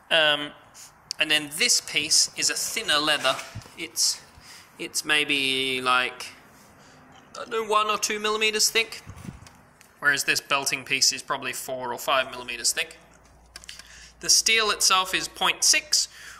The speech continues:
which is quite a lot thinner than, like, knights, medieval knight steel. Um, they would have used a much thicker steel,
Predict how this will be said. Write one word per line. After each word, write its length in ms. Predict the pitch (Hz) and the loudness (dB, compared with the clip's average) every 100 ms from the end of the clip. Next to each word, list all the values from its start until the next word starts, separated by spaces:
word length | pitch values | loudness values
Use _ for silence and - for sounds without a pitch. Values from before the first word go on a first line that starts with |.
| _ | _
which 240 | 180 180 | 0 2
is 140 | 175 165 | 2 0
quite 360 | - 196 214 | 4 4 4
a 40 | 208 | 4
lot 260 | 196 - | 2 2
thinner 360 | - 196 190 175 | -2 2 4 4
than, 360 | 165 160 160 | 6 4 2
like, 420 | 156 147 143 - - - - - - - - - - | 2 2 2 -8 -14 -20 -20 -20 -20 -20 -20 -20 -12
knights, 640 | 143 147 151 - - - - - - - - - - | 0 2 2 2 0 0 -8 -8 -20 -20 -20 -20 -14
medieval 480 | 147 151 151 151 147 | -6 -2 0 0 0
knight 320 | 143 143 143 - | 2 2 2 2
steel. 460 | - - 143 143 - - - - - | 2 4 2 2 -4 -16 -16 -14 -2
Um, 380 | 143 135 131 131 - - - - _ | 2 2 0 -8 -12 -12 -18 -20 _
they 160 | 139 | 0
would 180 | 139 143 | 2 0
have 160 | 139 131 | -2 -2
used 300 | 135 135 - | -2 0 4
a 40 | |
much 260 | 131 - - | 4 2 2
thicker 460 | - - - 123 - - - | 2 2 0 -2 -4 -16 -8
steel, 380 | - - 123 135 | -2 0 0 -4